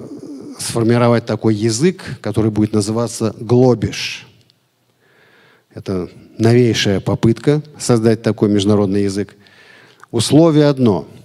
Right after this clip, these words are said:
Значит, э, на основе английского языка, на основе, вернее, английских слов. Но условие одно. У каждого слова должно быть только одно значение. Никаких метафор, никаких переносных смыслов,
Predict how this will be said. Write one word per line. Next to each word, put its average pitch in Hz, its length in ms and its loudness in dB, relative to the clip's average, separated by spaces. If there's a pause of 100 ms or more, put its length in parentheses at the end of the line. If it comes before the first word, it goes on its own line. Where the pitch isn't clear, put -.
(240)
Значит, 117 400 -2
э, 143 100 4
на 147 220 4
основе 139 340 4
английского 117 460 2
языка, 151 480 2 (100)
на 117 120 4
основе, 123 340 2
вернее, 117 340 2
английских 117 560 0
слов. 95 320 0 (680)
Но 113 160 2
условие 131 480 2
одно. 107 460 0 (380)
У 113 160 0
каждого 113 520 2
слова 135 400 2
должно 104 320 2
быть 101 220 -2
только 117 360 2
одно 104 260 2
значение. 90 680 -4 (640)
Никаких 113 520 0
метафор, 120 640 2
никаких 110 440 -2
переносных 113 640 0
смыслов, 113 720 -2